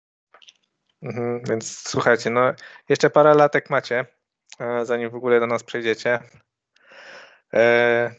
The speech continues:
dobra, nie, to jest żart. <laughs> E, słuchajcie, e, nie trzeba mieć tylu lat doświadczenia. E, są osoby, które w zasadzie u nas są od początku swojej kariery,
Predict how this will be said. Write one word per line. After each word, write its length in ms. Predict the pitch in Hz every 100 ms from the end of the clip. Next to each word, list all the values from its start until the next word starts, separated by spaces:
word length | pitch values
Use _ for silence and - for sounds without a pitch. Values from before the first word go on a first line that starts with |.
| _ _ _
dobra, 220 | 151 123 120
nie, 140 | 139
to 100 | 147
jest 160 | 151 143
żart. 300 | 127 117 -
<laughs> 520 | - - - 135 _ _ _ _ - _ _ _ _
E, 240 | 113 117 117
słuchajcie, 580 | - 143 120 - 104 - _ _ _
e, 260 | 117 113
nie 120 | 120 131
trzeba 360 | - 123 120
mieć 340 | 113 104 - -
tylu 280 | - 110
lat 160 | 110 110
doświadczenia. 760 | 110 - 110 - 117 120 120 123 _ - _ _
E, 580 | 117 117 117 117 117 117 - - - - _ _ _ _ _ _ _ _ _ -
są 260 | - - 131
osoby, 300 | 123 123 120
które 420 | - 123 123 120
w 60 | 120
zasadzie 500 | 120 113 131 127 123
u 80 | 117
nas 220 | 120 120
są 340 | 117 113 113
od 180 | 113 110
początku 380 | - - 113 123
swojej 240 | - 113
kariery, 540 | - 117 113 117 123